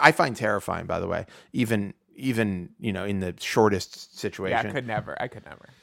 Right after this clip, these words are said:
Speaker 1: But,
Speaker 2: I
Speaker 1: like,
Speaker 2: don't like driving at all.
Speaker 1: Yeah, but, you know, but you have an autopilot when you're on public transit, man. You know, just a guy up front, okay? The, the person,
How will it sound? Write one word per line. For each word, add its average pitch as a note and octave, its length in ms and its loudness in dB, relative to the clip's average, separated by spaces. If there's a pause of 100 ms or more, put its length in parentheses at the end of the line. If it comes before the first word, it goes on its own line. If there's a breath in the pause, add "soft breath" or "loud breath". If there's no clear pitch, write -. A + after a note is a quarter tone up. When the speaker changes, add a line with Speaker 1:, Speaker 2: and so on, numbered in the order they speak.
(440 soft breath)
Speaker 1:
But, A3+ 140 8
Speaker 2:
I F3+ 40 10
Speaker 1:
like, G3+ 160 12
Speaker 2:
don't G#3 60 4
like G#3+ 140 2
driving D#3 680 6 (360)
at G#2+ 160 -2
all. - 440 2 (120)
Speaker 1:
Yeah, C3 180 -4
but, D3 200 0
you F3+ 100 6
know, F#3+ 80 6
but D#3 180 6
you D#3 160 6
have F#3 380 12
an E3+ 100 10
autopilot C#3+ 680 10
when B2+ 100 4
you're B2 120 6
on B2 120 6
public C3+ 280 8
transit, D#3 500 4
man. B2+ 320 4
You C3 140 4
know, C#3+ 200 8
just B2+ 300 -4
a - 20 -14
guy C#3+ 220 12
up D3 100 8
front, E3+ 340 8 (480)
okay? B2 360 2 (680)
The, B2+ 100 -4
the A#2+ 180 -2
person, B2+ 540 8